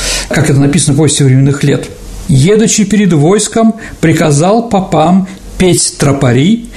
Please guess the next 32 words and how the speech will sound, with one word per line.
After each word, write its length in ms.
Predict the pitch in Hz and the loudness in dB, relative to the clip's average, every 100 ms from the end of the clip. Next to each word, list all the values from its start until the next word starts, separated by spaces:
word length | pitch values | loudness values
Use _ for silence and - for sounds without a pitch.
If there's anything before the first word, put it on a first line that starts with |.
| - - | -16 -4
и 140 | 165 160 | -2 0
кондаки, 840 | 160 135 135 - 156 214 233 - - - | 2 2 0 -2 0 0 0 -6 -12 -6
и 120 | 170 156 | -2 0
крест 340 | 156 185 214 | 2 2 0
честный 340 | - 190 190 208 | 0 -2 0 0
целовать, 640 | - 170 160 135 131 - - - - | 0 0 0 0 -2 -6 -12 -12 -2
и 320 | 208 269 285 - | 2 2 0 -4
целовать, 640 | - 147 147 220 - - | -2 0 2 0 0 0
э, 220 | 147 135 139 - - | 0 0 0 -2 0
образ 360 | 180 220 202 | 2 2 0
Святой 340 | - 139 170 175 | 0 0 0 2
Богородицы". 640 | 143 143 139 120 - - - - | 2 2 0 -2 -4 -6 -8 -2
То 100 | 151 | 0
есть 300 | 143 - - - | 0 -2 -6 -4
фактически 800 | 147 147 226 - - 160 135 - - - | -4 0 -2 -2 -2 -2 -4 -8 -6 0
он 200 | 151 147 | 0 2
превратил 580 | 147 143 147 - 151 | 2 2 2 0 -2
этот 320 | - 151 151 - | -2 -4 -6 -4
поход 480 | 147 131 135 - - | -2 0 0 0 -2
и 60 | - | -2
сражение 680 | 143 123 113 165 240 277 277 - - | 0 0 0 2 2 2 -2 -14 -4
в 140 | 120 | 0
битву 500 | 113 139 185 269 277 156 | 2 0 2 0 0 0
за 160 | 139 | 0
православную 840 | - 131 123 - 127 131 156 175 143 | 0 0 0 0 0 2 4 4 4
веру. 320 | 127 123 - - - - - - - | 2 0 -4 -12 -20 -20 -20 -12 -4
Это 240 | 143 160 | 0 0
тоже 380 | 175 - 226 147 | 0 0 2 2
до 100 | 127 | 2
этого 300 | 127 127 127 | 0 0 0
не 200 | 131 127 | 2 2
было. 300 | 123 123 | 0 -2